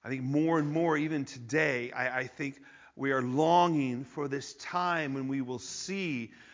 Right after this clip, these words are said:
the Prince of Peace appear and everything will be where the way it should be,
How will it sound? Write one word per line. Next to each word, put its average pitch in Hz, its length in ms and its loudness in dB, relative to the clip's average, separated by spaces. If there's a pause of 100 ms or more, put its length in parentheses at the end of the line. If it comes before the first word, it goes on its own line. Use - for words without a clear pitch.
(140)
the 143 80 -6
Prince 185 340 4
of 156 160 -2
Peace 190 300 -4
appear 175 600 4 (280)
and 165 280 2
everything 220 460 6
will 202 140 6
be 185 120 2
where 190 240 8
the 180 120 4
way 185 160 6
it 156 100 2
should 214 300 4
be, 110 240 0